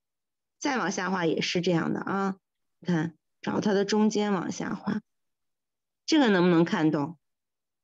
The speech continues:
这个能不能看懂？这儿如果能看懂，画螳螂的背也是这样画，画螳螂的背上的花纹也是这样画，就像我们在它的床，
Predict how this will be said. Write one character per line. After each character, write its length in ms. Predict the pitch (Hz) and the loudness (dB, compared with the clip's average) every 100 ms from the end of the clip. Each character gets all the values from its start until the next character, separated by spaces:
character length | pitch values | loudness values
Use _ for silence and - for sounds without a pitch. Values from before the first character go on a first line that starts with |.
| _ | _
这 100 | - | -2
个 100 | 277 | 2
能 180 | 208 165 | 2 2
不 60 | 170 | 2
能 140 | 160 | 0
看 300 | 170 175 156 | -2 -4 -2
懂？ 220 | 160 - _ _ _ _ _ - | -4 -8 _ _ _ _ _ -6
这 140 | 403 | -4
儿 120 | 262 | 0
如 100 | 220 | 0
果 140 | 226 180 | 0 0
能 200 | 165 180 | -2 -2
看 320 | 262 185 170 | -4 -4 -4
懂， 300 | 156 - - _ _ _ _ _ _ _ _ _ _ _ _ _ | -6 -8 -14 _ _ _ _ _ _ _ _ _ _ _ _ _
画 400 | _ 320 233 - - | _ -4 -2 -6 -6
螳 360 | 185 175 175 226 | -4 0 0 0
螂 220 | 170 175 | 0 -2
的 80 | 190 | -2
背 420 | 214 190 - - _ | -4 -4 -4 -12 _
也 200 | 190 - | -2 0
是 220 | - 180 | 2 0
这 240 | 160 202 156 | 2 0 0
样 260 | 151 85 | 0 -4
画， 380 | 175 - - 190 _ _ _ _ _ _ _ _ _ | -6 -6 -6 -8 _ _ _ _ _ _ _ _ _
画 180 | 285 214 | 0 0
螳 400 | - 190 170 220 | 0 2 4 4
螂 200 | 196 214 | 6 4
的 100 | 208 | 2
背 260 | 240 226 | 0 0
上 160 | 185 180 | 2 0
的 80 | 165 | 0
花 280 | 208 196 | -2 0
纹 260 | 180 165 170 | 0 0 -2
也 220 | 190 160 | 0 0
是 180 | - - | 0 -4
这 140 | 180 196 | -2 -4
样 160 | 156 | -4
画， 320 | - 180 - - _ - - | -6 -6 -6 -10 _ -20 -4
就 100 | - | 4
像 220 | 302 302 | 6 6
我 100 | 247 | 6
们 160 | 160 180 | 6 4
在 160 | 233 208 | 4 2
它 140 | 220 | 0
的 80 | 202 | -2
床， 200 | - | -4